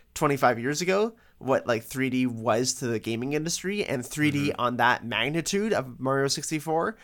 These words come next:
Speaker 1: Uh, and so for these devs, like, this must have been such a shot in the arm to them, being like, "Oh my God, like, we can do this? Like, this is a
Speaker 2: Mm-hmm.
Speaker 1: thing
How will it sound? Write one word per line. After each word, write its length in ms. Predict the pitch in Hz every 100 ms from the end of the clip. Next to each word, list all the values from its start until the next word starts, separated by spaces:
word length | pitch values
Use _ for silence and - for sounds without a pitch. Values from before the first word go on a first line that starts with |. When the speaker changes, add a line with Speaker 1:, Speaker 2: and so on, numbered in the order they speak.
| - - -
Speaker 1:
Uh, 320 | - 131 127 -
and 160 | 143
so 380 | 135 147 139 135
for 260 | 120 - 143
these 240 | 131 160
devs, 500 | 131 131 147 120 123
like, 140 | 117 127
this 180 | 156
must 180 | 233 220
have 100 | 180
been 140 | 143 127
such 180 | 135
a 60 | 135
shot 240 | - 123
in 60 | 123
the 80 | 92
arm 200 | 107 135
to 100 | 190
them, 160 | 220
being 160 | 208 147
like, 160 | 123 -
"Oh 100 | 143
my 160 | 127 110
God, 260 | 131 135
like, 140 | 110 -
we 140 | 151
can 160 | 185 92
do 240 | - 110
this? 320 | 143 214 -
Like, 160 | 131 -
this 160 | 139 190
is 120 | 214
a 100 | 185
Speaker 2:
Mm-hmm. 120 | -
Speaker 1:
thing 360 | 92 147 262